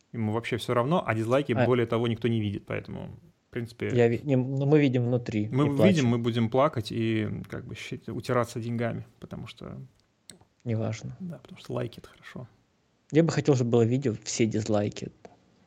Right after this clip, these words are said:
Speaker 2: Девятнадцать дизлайков, типа, с-, тысяч
Speaker 1: Тысяч,
Speaker 2: дизлайков.
Speaker 1: да. Ну, кстати, есть, э, есть такие, там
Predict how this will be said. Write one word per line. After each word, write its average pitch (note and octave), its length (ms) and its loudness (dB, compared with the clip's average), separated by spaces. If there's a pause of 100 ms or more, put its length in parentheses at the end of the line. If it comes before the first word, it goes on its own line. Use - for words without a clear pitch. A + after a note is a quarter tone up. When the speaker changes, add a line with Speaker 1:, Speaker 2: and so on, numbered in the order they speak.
(200)
Speaker 2:
Девятнадцать A2 560 0
дизлайков, - 540 -8
типа, - 260 -20
с-, - 180 -16 (200)
тысяч - 300 -6
Speaker 1:
Тысяч, A#2 100 -6
Speaker 2:
дизлайков. - 280 -6
Speaker 1:
да. C#3+ 200 -10 (1300)
Ну, C#3+ 140 2
кстати, F3 260 0
есть, G#3 520 0
э, G#2+ 260 -8
есть C3 240 -8
такие, - 320 -10
там A2+ 260 -10